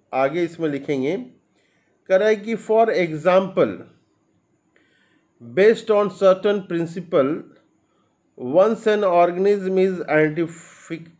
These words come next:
organism is identified as an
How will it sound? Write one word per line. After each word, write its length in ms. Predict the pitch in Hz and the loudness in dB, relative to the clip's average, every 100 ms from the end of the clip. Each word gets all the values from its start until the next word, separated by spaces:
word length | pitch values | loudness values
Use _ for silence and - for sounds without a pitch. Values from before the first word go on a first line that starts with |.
| - | -10
organism 840 | 107 135 151 156 180 208 185 190 196 - | -2 2 2 2 0 -2 -2 -4 -4 -4
is 320 | 156 170 160 160 | -4 -4 -4 -4
identified 960 | 151 151 147 160 - 165 151 131 151 190 - _ _ _ _ _ _ _ _ _ - | 0 0 -2 -8 -4 0 2 2 -2 -8 -18 _ _ _ _ _ _ _ _ _ -4
as 280 | 151 165 165 | -2 0 0
an 160 | 170 | -2